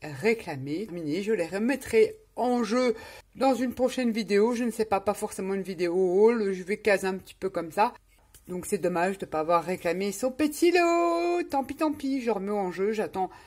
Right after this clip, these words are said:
huit jours max, parce que sinon je m'en sors pas. Sinon pour vous dire que tous les envois, donc du, les tirages de nos actions, bah, tout action a été, tout, tout a été mis, euh, et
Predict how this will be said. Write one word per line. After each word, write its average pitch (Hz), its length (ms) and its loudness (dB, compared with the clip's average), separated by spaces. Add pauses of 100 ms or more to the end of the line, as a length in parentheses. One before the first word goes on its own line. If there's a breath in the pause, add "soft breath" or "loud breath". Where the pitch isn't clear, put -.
(340 loud breath)
huit 208 280 -4
jours 196 440 -6 (120)
max, - 560 2
parce - 100 -18
que 160 100 -12
sinon 190 240 -6
je 196 140 -8
m'en 165 60 -4
sors - 200 -12
pas. 98 160 -14 (160)
Sinon 277 380 0
pour 269 160 2
vous 233 120 -2
dire 233 280 2
que 240 80 -2
tous 302 320 0
les 285 300 4
envois, 240 400 6
donc 208 280 -4 (220)
du, 226 380 -8 (380)
les 214 140 2
tirages 220 380 4
de 226 140 2
nos 226 420 2
actions, 202 560 -4 (400 loud breath)
bah, 156 100 -4
tout 160 160 -4
action 175 460 -2
a 156 100 -2
été, 147 520 -4
tout, 151 500 -12
tout 147 140 -8
a 135 80 0
été 131 180 -8
mis, 247 460 0 (480 loud breath)
euh, 202 480 6
et 214 260 8